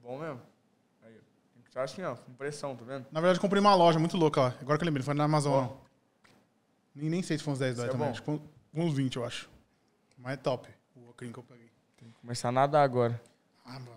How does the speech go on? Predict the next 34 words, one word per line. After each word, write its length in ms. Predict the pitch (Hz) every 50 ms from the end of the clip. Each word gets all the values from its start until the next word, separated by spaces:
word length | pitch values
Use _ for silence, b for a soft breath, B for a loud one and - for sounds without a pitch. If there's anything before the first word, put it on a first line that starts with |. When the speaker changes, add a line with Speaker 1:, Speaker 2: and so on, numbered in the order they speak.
| 110 113 113 110 117
Speaker 2:
Guilherme, 240 | 123 123 117 113 117
esse 120 | - - 143
negócio 300 | 131 143 135 123 127 131 -
assim 100 | - 135
não, 100 | 131 139
não, 640 | 156 165 160 151 151 160 170 175 170 147 139 151 160 175
não 80 | 165 147 - 117
vai, 80 | 151 156
mano. 160 | 143 123 117 _ _ _ _ _ _ _
Speaker 1:
E 160 | - 165 208 226
eu 160 | 226 202 156
que 140 | - - 147
tava 420 | - 165 156 151 147 156 147 151 B B B B _ _ _ _
preparado 680 | 156 170 160 151 185 170 156 147 151 160 156 147 139
pra 160 | - - 147
uma 60 | 143
corrida, 460 | 139 - 143 135 135 135 143 143 143 139
lembra 320 | 139 156 170 160 127 123
que 80 | - 131
eu 40 | 131
ia 80 | 131
fazer 220 | 123 - 131 123 127
uma 120 | 127 123
corrida 340 | - - 127 127 131 120 120
de 80 | 117
aventura, 520 | 127 120 117 123 117 113 - 151 156 151 127
que 100 | - -
eu 60 | 127
ia 120 | 127 127 123
fazer 420 | - 127 120 113 117 127 123 117 -
pedal, 560 | - - 123 120 113 117 120 135 156 180 175
corrida 680 | - - 151 139 123 123 131 139 160 170 160 170 156 -
e 60 | -
remo? 500 | 131 117 120 143 151 151 139 120 110 110